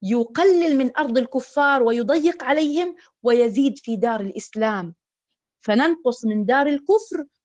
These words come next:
ونزيد في دار الإسلام. أفلا يعتبرون بذلك فيخافون ظهور-، ظ-، ظهورهم على أرضهم وقهرهم إياهم؟ يعني ما اعتبروا بالأمم أو بما حصل من الأقوام الثانية، فيسلموا ويؤمنوا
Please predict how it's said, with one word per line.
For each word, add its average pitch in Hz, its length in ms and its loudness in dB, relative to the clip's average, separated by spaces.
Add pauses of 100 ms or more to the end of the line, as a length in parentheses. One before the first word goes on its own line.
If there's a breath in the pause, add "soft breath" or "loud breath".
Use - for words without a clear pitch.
ونزيد 247 560 2
في 254 180 -4
دار 233 220 0
الإسلام. 208 600 -6 (340)
أفلا 277 380 2
يعتبرون 247 800 -2
بذلك 202 680 -4 (420)
فيخافون 254 880 2
ظهور-، 240 640 2 (120)
ظ-، 214 260 -2
ظهورهم 226 760 0
على 240 260 2
أرضهم 269 480 -2 (400 soft breath)
وقهرهم 330 720 -2
إياهم؟ 285 420 0
يعني 240 220 0
ما 269 80 2
اعتبروا 277 460 0
بالأمم 208 480 -2 (300)
أو 240 100 2
بما 240 240 2
حصل 269 340 -4
من 233 140 -2
الأقوام 247 460 -4
الثانية، 233 600 -6 (480)
فيسلموا 262 760 2
ويؤمنوا 247 600 0